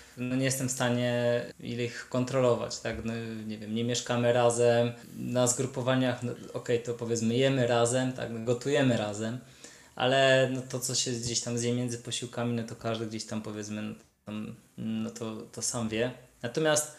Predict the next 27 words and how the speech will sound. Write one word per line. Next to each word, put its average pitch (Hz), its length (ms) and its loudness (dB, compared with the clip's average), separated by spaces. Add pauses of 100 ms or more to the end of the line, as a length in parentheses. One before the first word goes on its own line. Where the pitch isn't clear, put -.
główna 165 420 2
różnica, 147 380 2
jaką 120 240 2
dostrzegam 117 500 2
między 113 440 -4
tym, 110 300 -2
jak 110 320 -6 (200)
ja 127 140 4
byłem 120 260 2
w 110 60 -8
liceum, 117 440 -2
a 110 80 -2
teraz 113 260 -4
jak 113 120 -4
właśnie, 113 300 -6 (440)
e, 107 40 -6 (100)
pracuję 120 260 -4
z - 100 -2
osobami, 113 480 -2
e, 113 800 -6
z 110 180 -6
liceum, 113 380 -4
ze 110 100 -6
szkoły 113 260 -4
sportowej 113 480 -6
w 107 40 -10
Zakopanem, 113 560 -4